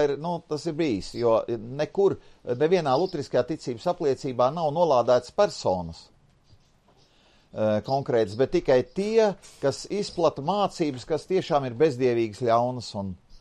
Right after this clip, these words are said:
un, un, un, un, eh, nolādāmas, ja tā varētu teikt. Tāpēc šie, mm, eh, noraidījumi, kas ir Augsburgas ticības apliecībā, mēs noraidām, tā tiek tulkots,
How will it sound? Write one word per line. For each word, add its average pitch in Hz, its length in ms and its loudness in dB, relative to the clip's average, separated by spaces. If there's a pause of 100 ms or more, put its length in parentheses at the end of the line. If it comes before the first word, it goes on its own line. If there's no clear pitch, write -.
(420)
un, 98 340 -4
un, 98 220 -4
un, 101 240 -4
un, 101 260 -4
eh, 87 1080 -4
nolādāmas, 95 960 4
ja 92 80 -4
tā 85 200 -4
varētu 85 240 -6
teikt. 85 240 -6 (540)
Tāpēc 170 340 6
šie, 165 480 2 (560)
mm, 110 540 -8
eh, 92 500 -8
noraidījumi, 135 1120 6
kas 139 240 -2
ir 143 80 2
Augsburgas 135 420 2
ticības 131 400 -4
apliecībā, 139 400 0
mēs 110 240 -4
noraidām, 110 580 6
tā 101 200 2
tiek 101 180 -4
tulkots, 120 520 -4